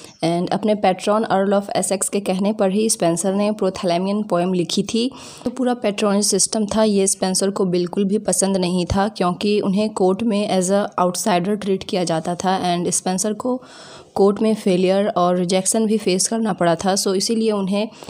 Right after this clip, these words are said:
लग रहा था कि उन्होंने अपना जो टाइम है वो पूरा बर्बाद कर दिया है कोर्ट में रहकर। And इन्हीं सभी कारणों से स्पेंसर का जो मूड था वो बहुत ही फ्रस्ट्रेटेड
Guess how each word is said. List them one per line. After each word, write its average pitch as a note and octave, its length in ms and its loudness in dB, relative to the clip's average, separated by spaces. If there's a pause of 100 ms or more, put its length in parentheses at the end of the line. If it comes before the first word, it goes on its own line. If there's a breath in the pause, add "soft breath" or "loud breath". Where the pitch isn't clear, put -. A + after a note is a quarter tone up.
(180 loud breath)
लग G3 180 2
रहा G3+ 180 2
था G3 180 0
कि G#3 180 0
उन्होंने G3 400 2
अपना G3 380 -2
जो G3+ 120 0
टाइम G3 440 0
है G3 260 0
वो F#3 160 2
पूरा F#3 320 2
बर्बाद E3+ 460 2
कर F#3+ 200 -2
दिया E3+ 220 0
है F#3 240 -2
कोर्ट F3+ 360 -2
में F#3 120 -2
रहकर। F#3+ 500 -2 (560 soft breath)
And F3 420 -2
इन्हीं A3 280 2
सभी A#3 260 0
कारणों F#3 380 2
से G3 240 -2
स्पेंसर F#3 420 -2
का F#3 160 -2
जो F#3 180 0
मूड F3+ 380 0
था F3 460 -4 (500 loud breath)
वो F#3+ 120 2
बहुत G#3 280 0
ही A3 60 0
फ्रस्ट्रेटेड F#3+ 720 0